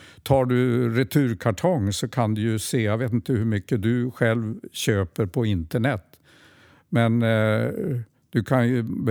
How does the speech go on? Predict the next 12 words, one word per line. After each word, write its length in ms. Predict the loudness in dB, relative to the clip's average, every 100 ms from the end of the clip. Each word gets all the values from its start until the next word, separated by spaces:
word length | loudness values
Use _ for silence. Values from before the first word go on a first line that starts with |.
| -2
vi 180 | -2 -2
köper 440 | 0 0 0 -4
ibland 540 | -2 0 0 0 -2 -2
vitaminer 840 | -2 -2 0 0 0 0 -2 -2
och 100 | -2
såna 280 | -2 -2 -2
saker 520 | -2 -4 -4 -6 -4
och 100 | -2
då 100 | -2
ligger 400 | -2 -2 -2 -2
en 200 | 0 -2
stor, 520 | -4 -2 0 0 -2